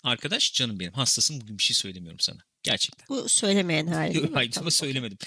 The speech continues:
Speaker 1: Söylesem onu söylerdim yani. Onu
Speaker 2: Ha,
Speaker 1: demek istedim.
Speaker 2: tamam.
Speaker 1: Ee, <laughs> abi dört karakter veriyor sana dedim ya, işte yani senin karakterin üç karakter daha veriyor falan.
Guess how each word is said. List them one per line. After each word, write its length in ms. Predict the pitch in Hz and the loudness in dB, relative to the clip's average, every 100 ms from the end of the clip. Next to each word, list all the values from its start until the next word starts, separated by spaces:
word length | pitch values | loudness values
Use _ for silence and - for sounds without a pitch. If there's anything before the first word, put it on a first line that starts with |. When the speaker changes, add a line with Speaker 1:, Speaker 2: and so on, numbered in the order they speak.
| - | -12
Speaker 1:
Söylesem 440 | - 220 208 302 269 | -2 2 4 2 0
onu 120 | 214 | 0
söylerdim 520 | - 147 123 107 104 | 2 2 2 0 -2
yani. 200 | 101 113 | -4 -4
Onu 100 | 139 | 2
Speaker 2:
Ha, 60 | 247 | 2
Speaker 1:
demek 160 | 196 | 2
istedim. 180 | - 185 180 | -2 -4 -8
Speaker 2:
tamam. 160 | 165 170 - 165 - | -8 -10 -12 -14 -2
Speaker 1:
Ee, 540 | 147 135 135 135 135 160 - - - - | 2 4 4 4 4 2 2 -8 -4 -4
<laughs> 520 | - 285 - - 269 175 | 0 -2 -2 -4 -4 2
abi 280 | 214 226 | 2 4
dört 220 | 165 220 - | 2 2 2
karakter 480 | 190 196 - 208 | 0 2 2 2
veriyor 220 | 196 196 - | 2 0 0
sana 220 | 101 101 | 0 -2
dedim 180 | - 185 | 0 2
ya, 120 | 113 | 2
işte 220 | 101 127 117 | 2 -2 -2
yani 240 | 127 107 | -2 -2
senin 240 | 123 160 156 | -2 -4 -2
karakterin 360 | 113 98 185 196 | -2 -2 -4 -4
üç 140 | 156 | -4
karakter 420 | 151 131 - 127 | 0 -2 -2 -2
daha 160 | 123 110 | -2 -4
veriyor 180 | 101 101 | -6 -8
falan. 240 | 202 349 | -8 -8